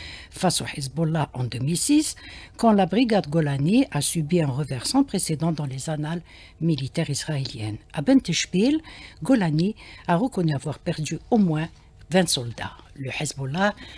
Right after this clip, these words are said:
avait également fait dix-huit prisonniers, des soldats qu'il va échanger contre des dizaines de Libanais condamnés à vie par les tribunaux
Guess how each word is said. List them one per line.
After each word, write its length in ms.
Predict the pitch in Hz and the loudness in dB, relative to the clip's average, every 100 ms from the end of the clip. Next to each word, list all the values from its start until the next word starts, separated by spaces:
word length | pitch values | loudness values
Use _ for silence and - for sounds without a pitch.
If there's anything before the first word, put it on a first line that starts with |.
| - - | -16 -8
avait 220 | 139 131 - | -6 -6 -6
également 400 | 151 147 147 135 | -4 -2 -2 -2
fait 160 | - 120 | -6 -4
dix-huit 380 | 120 240 190 165 | 0 0 0 -4
prisonniers, 680 | - 139 139 135 143 202 247 - - - - | -4 -4 -2 0 0 0 -2 -8 -18 -18 -8
des 120 | 135 | -2
soldats 460 | - 165 147 143 120 | 0 0 -2 -2 -4
qu'il 220 | - 135 | -6 -8
va 160 | 120 - 254 | -8 -4 -2
échanger 640 | 233 214 180 - 151 135 - - - - | 0 2 0 0 -2 -4 -10 -20 -20 -8
contre 300 | 147 - 127 | -6 -6 -8
des 220 | 117 123 | -6 -4
dizaines 440 | 127 302 214 170 | 4 4 6 2
de 120 | 147 | 2
Libanais 480 | 135 151 143 139 127 | -2 -2 -2 -2 -4
condamnés 540 | 120 202 165 151 131 - | -2 0 0 0 -2 -4
à 80 | 127 | -6
vie 280 | 110 135 - - - - | -4 -6 -8 -16 -20 -10
par 160 | 147 120 | -6 -4
les 140 | 113 | -6
tribunaux 600 | - 190 139 135 113 110 | -4 -4 -2 -4 -6 -10